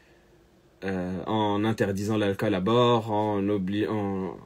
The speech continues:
en imposant un dress code qui est compatible avec, euh, les préceptes islamiques. Mais, euh, je pense que,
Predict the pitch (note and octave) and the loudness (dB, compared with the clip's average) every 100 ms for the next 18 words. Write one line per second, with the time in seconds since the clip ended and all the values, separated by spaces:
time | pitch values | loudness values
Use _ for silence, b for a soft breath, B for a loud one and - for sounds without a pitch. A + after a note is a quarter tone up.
0 | - G2+ G#2+ G2 A2 A2+ A2 G#2 G#2+ - | -8 -4 -4 -2 0 2 0 0 -2 0
1 | A2+ F#2 - G#2+ G#2 F#2+ - G#2 G#2 - | 0 -2 -4 0 2 0 -4 -4 -4 -4
2 | G#2 G2+ G#2 G#2+ F#2+ F2+ - b b b | -2 0 -2 -4 -8 -10 -16 b b b
3 | b - F#2 F#2+ F#2 G2 G#2+ G#2+ - F#2+ | b -10 -2 -2 -2 -4 -2 -2 -4 -8
4 | F#2+ A#2+ F#3+ - b b b - - G2 | 0 2 2 0 b b b -16 -8 -2
5 | G#2+ A#2 G2+ F2+ F#2 F2 - A#2+ - - | 2 2 2 0 -2 -4 -6 -6 -4 -2
6 | G2+ F2 | -2 -2